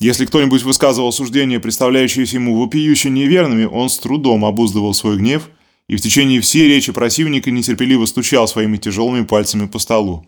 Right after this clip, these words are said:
То быстрее, то медленнее, будто исполнял на рояле трудный пассаж, и лишь изредка отрывался от этой работы, чтобы сердито закрутить свой рыжий ус. А если неприятная речь тянулась дольше, чем он ожидал, он схватывал лист бумаги и с яростной аккуратностью быстро-быстро разрывал его на узкие полосы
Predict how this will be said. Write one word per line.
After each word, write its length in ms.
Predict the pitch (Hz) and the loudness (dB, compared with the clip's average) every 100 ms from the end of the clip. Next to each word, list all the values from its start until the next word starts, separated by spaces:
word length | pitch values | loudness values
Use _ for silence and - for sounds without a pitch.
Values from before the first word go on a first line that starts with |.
| _ - _ | _ -20 _
То 140 | 117 | -2
быстрее, 560 | 127 113 - 101 110 120 | 0 -2 -2 0 0 0
то 180 | 113 107 | 0 0
медленнее, 500 | 101 117 127 131 120 | 2 2 2 2 2
будто 300 | 107 131 127 | 2 2 2
исполнял 460 | - 120 123 123 | 2 0 2 2
на 100 | 107 | 2
рояле 340 | 113 117 127 117 | 2 2 2 0
трудный 340 | 135 123 117 | -4 -4 -2
пассаж, 540 | 113 131 - 92 - - _ _ _ _ _ | -2 -4 -2 -4 -6 -16 _ _ _ _ _
и 120 | - | 2
лишь 260 | 113 113 - | 4 2 0
изредка 480 | 151 156 147 - 120 | 0 4 2 4 0
отрывался 500 | 117 127 127 117 113 | 2 2 2 2 -2
от 80 | |
этой 180 | 117 110 | -2 0
работы, 380 | 110 113 156 117 | 0 0 -2 -4
чтобы 240 | - 107 | -6 -6
сердито 440 | 101 110 104 139 123 | -6 -4 -2 0 0
закрутить 460 | 101 110 101 117 | -4 -4 -6 -4
свой 220 | - 120 107 | -4 -2 -2
рыжий 240 | 110 113 | 0 0
ус. 320 | 107 90 - _ _ _ _ _ _ _ - | -2 -2 -8 _ _ _ _ _ _ _ -2
А 120 | 110 | 2
если 220 | 120 117 | 2 2
неприятная 560 | 117 117 127 127 117 117 | 0 2 4 2 2 0
речь 180 | 120 117 | 0 0
тянулась 420 | 117 117 113 95 | -2 0 0 0
дольше, 300 | 143 170 160 | 0 0 -2
чем 180 | 143 123 | -2 0
он 120 | 120 | 0
ожидал, 440 | 107 107 104 92 | 2 4 2 2
он 80 | 107 | -2
схватывал 480 | - 117 120 117 110 | 0 0 0 2 0
лист 220 | 120 98 | 0 -2
бумаги 380 | 110 127 147 107 | -2 0 0 -2
и 80 | 104 | -4
с 100 | 123 | 0
яростной 380 | 131 123 113 | 0 0 -2
аккуратностью 600 | 107 113 135 120 110 - | -2 0 0 0 -6 -6
быстро-быстро 800 | 92 101 147 - 107 135 151 107 | -8 -4 -4 -4 -2 0 -2 -4
разрывал 380 | 110 107 120 123 | -2 0 2 2
его 100 | 113 | 0
на 140 | 113 | 0
узкие 260 | 123 117 120 | -2 -2 -4
полосы 480 | 135 123 104 95 | 0 0 -2 -4